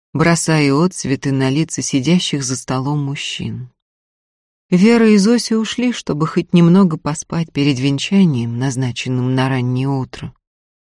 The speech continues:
Братья Иверзневы и Никита решили, что ложиться на два часа нет никакого смысла, и уселись за столом с бутылкой Мадеры.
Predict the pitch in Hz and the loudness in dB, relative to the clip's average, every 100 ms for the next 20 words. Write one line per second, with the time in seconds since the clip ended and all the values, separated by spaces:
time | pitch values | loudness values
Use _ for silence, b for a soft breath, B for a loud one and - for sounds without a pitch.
0 | _ - 160 175 185 - 170 185 202 175 | _ -4 2 4 2 4 6 8 6 4
1 | 127 135 135 139 143 147 143 220 208 160 | 0 -2 0 2 2 0 0 -2 -2 -4
2 | 151 - 208 196 180 - 135 127 151 156 | -4 -2 0 0 0 -8 -8 -4 -2 -2
3 | 185 - 127 139 131 120 - - - 185 | -4 -4 -4 -2 -4 -6 -8 -10 -8 -4
4 | 185 180 151 175 - 123 143 - 135 - | -4 -4 -6 -6 -6 -4 -6 -6 -6 -6
5 | - 120 127 - - - _ _ _ - | -6 -4 -4 -6 -12 -14 _ _ _ 2
6 | 156 143 147 170 170 - - 131 135 - | 4 4 0 -2 -2 -6 -8 -4 -4 -4
7 | 117 120 147 160 _ _ _ 147 123 139 | -6 -4 -4 -6 _ _ _ -6 0 0
8 | 135 139 127 143 143 147 120 123 107 107 | 2 0 0 0 2 2 2 0 -2 -6